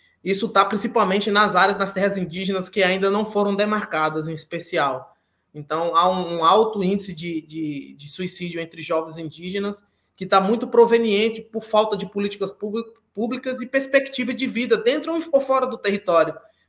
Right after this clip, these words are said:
Porque é uma violência, muitas pessoas não conseguem enxergar isso como violência, né? Mas quando você sai e você é taxado pelas suas vestimentas ou pelo seu modo de falar, muitas vezes com dificuldade de falar o próprio português,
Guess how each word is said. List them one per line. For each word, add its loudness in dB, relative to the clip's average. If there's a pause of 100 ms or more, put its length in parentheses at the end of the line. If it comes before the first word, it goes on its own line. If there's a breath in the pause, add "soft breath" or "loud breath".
Porque 0
é 6
uma 6
violência, 2
muitas -4
pessoas -6
não -4
conseguem -4
enxergar -4
isso -6
como -8
violência, -4 (400)
né? -4
Mas -4
quando 0
você 2
sai 2
e 0
você 0
é 2
taxado 0
pelas 0
suas 0
vestimentas -2
ou -4
pelo -2
seu 4
modo 0
de -12
falar, 4 (280 loud breath)
muitas -2
vezes -4
com 0
dificuldade -2
de -10
falar 2
o 0
próprio -6
português, -6